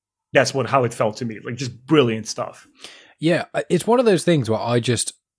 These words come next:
Speaker 2: I, I, I generally think, like, I was thinking about it before, and I think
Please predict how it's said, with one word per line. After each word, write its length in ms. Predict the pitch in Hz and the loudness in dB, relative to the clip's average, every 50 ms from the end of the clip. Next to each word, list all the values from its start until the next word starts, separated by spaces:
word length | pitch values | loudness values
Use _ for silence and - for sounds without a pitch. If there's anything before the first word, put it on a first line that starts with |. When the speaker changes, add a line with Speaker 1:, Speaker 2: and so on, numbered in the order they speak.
| _ - | _ -16
Speaker 2:
I, 80 | - - - - - _ _ _ _ _ | -14 -14 -14 -16 -18 _ _ _ _ _
I, 300 | - 147 - - 165 165 - 156 | -2 -2 0 2 2 2 2 2
I 60 | 170 | 2
generally 300 | 147 208 214 214 214 190 | 2 2 2 4 4 2
think, 200 | - 190 160 - | 2 2 0 2
like, 140 | 131 123 - | 2 2 4
I 60 | 127 | 4
was 100 | 127 - | 2 2
thinking 280 | - 190 185 - - 175 | 2 2 2 2 2 2
about 160 | 160 143 135 | 2 4 2
it 60 | 127 110 | 2 0
before, 340 | 117 - - 120 107 101 | -2 -2 0 2 2 2
and 80 | 101 107 | 2 0
I 40 | 107 | 0
think 320 | - - 120 117 107 - | 2 2 2 2 0 -6